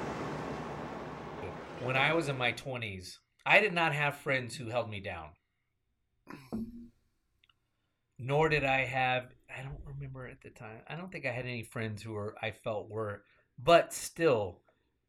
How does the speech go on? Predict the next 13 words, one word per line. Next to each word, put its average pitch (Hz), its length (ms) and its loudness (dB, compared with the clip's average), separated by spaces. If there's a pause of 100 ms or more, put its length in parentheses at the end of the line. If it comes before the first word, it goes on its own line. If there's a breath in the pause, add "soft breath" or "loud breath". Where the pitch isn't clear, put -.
(680)
it 147 280 0
meant 147 400 2
a 143 100 0
lot 131 460 2 (340)
being 131 240 2
in 131 120 2
my 117 180 4
twenties 120 560 -4
to - 120 -8
hear 117 280 -2
a 107 60 -2
conversation 120 840 -2
where 101 320 -4